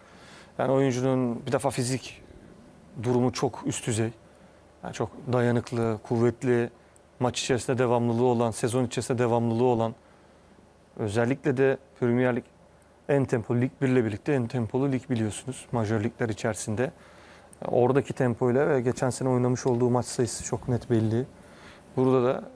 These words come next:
ligde zaten çok üstünde kalır. Şampiyonlar Ligi'nde de bu tip bir oyuncuya ihtiyacı var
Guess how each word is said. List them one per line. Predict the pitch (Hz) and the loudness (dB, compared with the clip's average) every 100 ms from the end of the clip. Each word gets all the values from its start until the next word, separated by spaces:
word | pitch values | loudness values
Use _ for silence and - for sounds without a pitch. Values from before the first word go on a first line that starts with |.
| 226 170 120 | -16 -10 -4
ligde | 113 131 185 | -4 0 2
zaten | 151 156 147 | 2 2 0
çok | - 156 139 | 0 -2 -2
üstünde | - 147 143 | -2 2 2
kalır. | 147 135 185 - - - - - | 2 0 -2 -6 -20 -20 -20 -6
Şampiyonlar | - 123 123 143 170 | 0 0 2 2 2
Ligi'nde | 156 156 160 | 2 2 2
de | 160 | 2
bu | |
tip | 156 - | 0 -2
bir | 151 | 2
oyuncuya | 139 131 151 | 2 4 0
ihtiyacı | - 147 131 139 | 2 2 2 2
var | 113 | 0